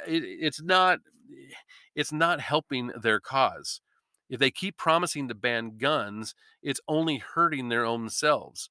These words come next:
Um, <laughs> might I say they're shooting themselves in the foot. I mean, this is just not, not something that,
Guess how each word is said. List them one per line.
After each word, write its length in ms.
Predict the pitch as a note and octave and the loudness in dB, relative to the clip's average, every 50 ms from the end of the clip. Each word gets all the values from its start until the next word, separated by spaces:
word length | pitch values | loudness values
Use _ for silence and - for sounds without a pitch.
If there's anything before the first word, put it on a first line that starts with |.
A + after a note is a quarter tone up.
| _ _ _ _ _ _ _ _ _ _ | _ _ _ _ _ _ _ _ _ _
Um, 640 | G#2+ A2 A2 G#2+ G#2+ G#2+ G2+ G2 G2 G2 F#2+ F2+ _ - - - - - _ _ _ _ G#2 | -4 -2 -2 0 0 -2 -2 -4 -6 -10 -12 -14 _ -14 -14 -14 -14 -18 _ _ _ _ -20
<laughs> 580 | G#2+ - _ _ _ - - - _ _ _ - | -20 -20 _ _ _ -20 -20 -20 _ _ _ 0
might 180 | A#2 A#2+ A#2+ | 2 4 4
I 80 | A#2+ A#2 | 4 2
say 280 | A2 - C#3+ C3 B2 | 2 2 4 4 4
they're 360 | A#2 A#2 A2+ A2 A2 G#2+ G#2+ G2+ | 4 2 2 0 0 0 0 0
shooting 320 | - - E3+ D#3+ D#3 C3+ | 0 0 0 0 0 -2
themselves 400 | B2+ A#2 - - C3+ B2+ A#2+ G#2 | -2 -2 0 0 2 2 0 -2
in 60 | A2+ | -4
the 60 | G2+ | -6
foot. 260 | - - E3+ B2 F2+ - _ _ _ _ _ _ | -4 -2 -2 -2 -2 -4 _ _ _ _ _ _
I 100 | - B2 | -2 -2
mean, 200 | C3+ D3 C#3+ C#3+ | 0 0 0 0
this 180 | D#3 F#3 F3 - | 0 0 0 -2
is 160 | A#3+ G#3+ F#3+ | -4 -6 -6
just 280 | E3 E3 F#3 F#3 - - | -2 0 0 0 0 -2
not, 380 | E3 D3 C#3+ D3 D#3 D#3 - - _ F2 E2+ _ D3+ | -2 0 0 2 2 2 0 -2 _ -20 -20 _ -10
not 300 | C#3 C#3 D3+ D3+ D3+ C3 | -2 2 2 2 2 0
something 440 | - E3 D#3 D3+ D3 C#3+ C#3 C3+ | -2 -2 -2 -2 -2 -4 -4 -2
that, 240 | C3 C3 B2 A#2+ - | -2 -2 -2 -2 -6